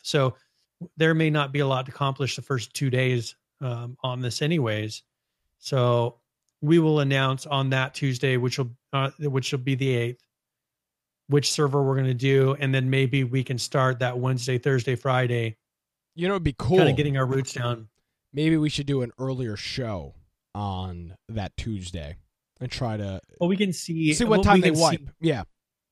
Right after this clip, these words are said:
Speaker 1: We can see when they start spinning servers up, if people are able to log in. I just, I don't know.
Speaker 2: Yeah.
Speaker 1: These guys are pretty good.
Speaker 2: They are very good,
Speaker 1: But
Speaker 2: but
Speaker 1: we
Speaker 2: they're
Speaker 1: don't,
Speaker 2: yeah.
Speaker 1: but we don't know how many people are gonna be trying to log in.
Speaker 2: Very true.
Speaker 1: And,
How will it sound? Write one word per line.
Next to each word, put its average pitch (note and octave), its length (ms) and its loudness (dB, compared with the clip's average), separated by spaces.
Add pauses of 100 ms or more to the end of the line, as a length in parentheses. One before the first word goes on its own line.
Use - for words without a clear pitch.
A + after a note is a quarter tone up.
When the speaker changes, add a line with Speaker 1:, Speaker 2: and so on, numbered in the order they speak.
(580)
Speaker 1:
We E3+ 160 2
can E3+ 140 2
see D#3+ 200 0
when D3+ 240 2
they D3 100 2
start C3+ 260 -2
spinning D3 260 -2
servers C3 380 -2
up, C#3 320 2
if D#3 180 0
people D3 280 -2
are C#3 140 2
able C3 200 0
to B2+ 60 -2
log B2+ 340 2
in. C3 180 0
I D3 140 2
just, C#3+ 180 -2 (220)
I D#3 60 -2
don't D3 180 0
know. C#3 440 2 (260)
Speaker 2:
Yeah. C#3 220 -6
Speaker 1:
These D3+ 160 -2
guys F#3 180 4
are D#3 80 2
pretty D#3 200 0
good. C3 500 2
Speaker 2:
They F3 140 2
are F3 120 6
very C#3+ 300 2
good, G#2 80 -10
Speaker 1:
But D3 180 4
Speaker 2:
but C#3 60 -8
Speaker 1:
we D3+ 60 -8
Speaker 2:
they're F3+ 100 2
Speaker 1:
don't, F3+ 140 2 (120)
Speaker 2:
yeah. F2+ 260 -16
Speaker 1:
but E3 200 2
we E3+ 120 4
don't F3+ 220 2
know D#3+ 200 4
how D3 180 2
many C#3+ 160 2
people C3+ 280 0
are C3 80 2
gonna C3 160 0
be B2+ 80 -2
trying C3 260 -2
to B2 60 -2
log B2 320 2
in. A#2 340 -2
Speaker 2:
Very C#3 260 -6
true. E2+ 240 -12 (420)
Speaker 1:
And, F#3 360 -2